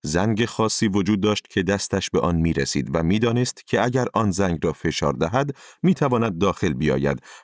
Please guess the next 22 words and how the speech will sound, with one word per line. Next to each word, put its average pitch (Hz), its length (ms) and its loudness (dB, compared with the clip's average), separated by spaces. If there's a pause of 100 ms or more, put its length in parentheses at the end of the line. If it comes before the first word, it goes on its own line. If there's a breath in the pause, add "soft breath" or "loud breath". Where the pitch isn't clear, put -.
و 80 100 0
هیچ 139 400 0
حرفی 139 360 0
درباره 107 520 2
آنچه 92 360 0
گذشته 85 460 0
است 143 380 -2
زده 120 340 0
نشود." - 720 -4 (1000)
او 107 180 4
به 127 120 2
محض 123 300 0
اینکه 120 280 2
از 104 160 -2
حمله 98 400 2
جنون‌آمیز 90 600 2
خود 82 220 0
خلاص 82 480 -2
می‌شد، 117 460 0
زنگ 92 500 0
را 73 140 0
می‌فشرد. - 920 -6